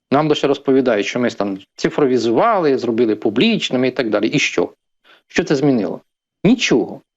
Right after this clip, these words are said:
Рівень корупції був тоді високим, залишається донині. Перезавантаження, змінити керівника міністерства, е, ну добре, окей, він приходить, сідає в крісло, він міняє крісло в прямому сенсі цього слова. Тому що є така прикмета: міністр заходить зі своїм кріслом.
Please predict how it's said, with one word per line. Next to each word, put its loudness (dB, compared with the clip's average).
Рівень 2
корупції 2
був 2
тоді 0
високим, 0
залишається 0
донині. -2
Перезавантаження, 0
змінити 2
керівника 0
міністерства, -2
е, 0
ну 4
добре, 2
окей, 0
він 2
приходить, 0
сідає 2
в -4
крісло, 0
він 2
міняє 2
крісло 0
в -16
прямому 0
сенсі -2
цього 0
слова. 0
Тому 2
що 0
є 4
така -2
прикмета: -2
міністр 2
заходить 0
зі -2
своїм 2
кріслом. -2